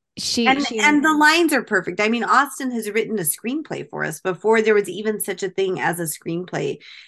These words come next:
Speaker 2: This dialogue is, and anybody who messes with this really screws this scene up.
Speaker 1: I agree. And that is one thing in the Keira Knightley version that I was like,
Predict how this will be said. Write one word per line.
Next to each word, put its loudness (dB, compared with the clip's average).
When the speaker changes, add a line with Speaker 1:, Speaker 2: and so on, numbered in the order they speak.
Speaker 2:
This 0
dialogue 4
is, -6
and 2
anybody 2
who 0
messes 0
with -6
this -4
really 0
screws -6
this -4
scene -4
up. -6
Speaker 1:
I 4
agree. 4
And 0
that 2
is -6
one -4
thing -4
in -2
the -4
Keira -4
Knightley -2
version -2
that -4
I -2
was -6
like, -4